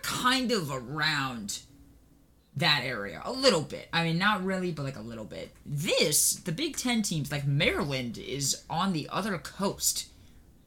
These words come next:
And, I mean, they're literally coast to coast at this point type conference. Um, so a lot to break down here. Ben, I'm actually gonna start with you today,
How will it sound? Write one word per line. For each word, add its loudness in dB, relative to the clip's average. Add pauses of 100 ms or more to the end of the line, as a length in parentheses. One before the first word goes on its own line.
(200)
And, 0
I 6
mean, 2
they're 0
literally -4
coast -2
to -6
coast -4
at -8
this 0
point -8
type -8
conference. -2 (600)
Um, 0
so 2
a 0
lot 0
to 0 (140)
break -4
down -2
here. -8 (200)
Ben, 4
I'm 2
actually 0
gonna -2
start 2
with -6
you 0
today, -4